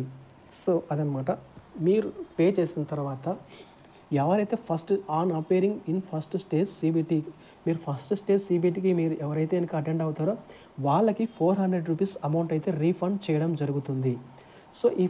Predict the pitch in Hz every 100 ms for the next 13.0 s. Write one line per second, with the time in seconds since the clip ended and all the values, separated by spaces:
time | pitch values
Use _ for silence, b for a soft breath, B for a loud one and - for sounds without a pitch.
0 | - 156 196 214 214 214 208 202 214 185
1 | 170 196 196 151 156 202 202 208 151 160
2 | 160 185 170 143 151 160 165 147 135 175
3 | - - - - - - - - - -
4 | 160 208 202 208 196 165 151 160 175 170
5 | 143 147 165 202 196 170 180 175 160 202
6 | 262 B B B B - 165 202 - 156
7 | 190 202 190 170 160 151 147 147 196 233
8 | B B - 135 147 202 - 220 214 175
9 | 180 202 190 190 190 185 180 208 180 170
10 | 185 165 147 160 156 165 185 156 180 220
11 | 165 156 160 147 139 139 139 214 B B
12 | B 170 170 208 208 180 185 190 190